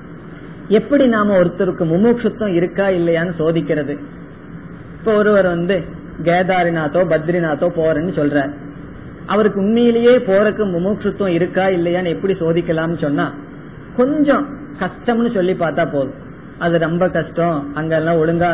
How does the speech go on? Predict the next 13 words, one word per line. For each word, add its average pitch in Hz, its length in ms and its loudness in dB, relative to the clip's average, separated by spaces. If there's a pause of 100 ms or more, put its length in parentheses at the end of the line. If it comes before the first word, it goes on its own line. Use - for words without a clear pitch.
(100)
தோசை 202 340 2
கிடைக்காது, 156 480 0
அதை 147 200 -2
முதல்ல 160 300 2
சொல்லணும். 147 400 0 (380)
அங்க 156 300 -4
நார்த் 165 380 0
இந்தியால 180 420 4
போனோம் 165 340 0
அப்படின்னா 165 300 -2
சப்பாத்தி 165 480 -2
தான் 170 180 -2
கிடைக்கும், 143 440 -2